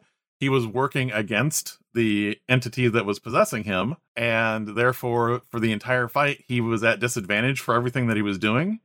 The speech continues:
However, since I was using a, uh, Minotaur Berserker stat block,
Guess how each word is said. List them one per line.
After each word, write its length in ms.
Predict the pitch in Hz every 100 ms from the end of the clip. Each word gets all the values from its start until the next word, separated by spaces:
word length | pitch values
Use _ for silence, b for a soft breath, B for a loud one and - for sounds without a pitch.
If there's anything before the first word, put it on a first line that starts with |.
| -
However, 720 | 117 117 214 147 110 120 165 _ -
since 240 | 139 131
I 80 | 127
was 200 | 120 107
using 420 | 131 127 123 120 -
a, 360 | 113 113 113
uh, 320 | 104 101 95 107 -
Minotaur 400 | 131 139 143 131
Berserker 400 | 110 123 147 147
stat 260 | - 151
block, 340 | 131 139 156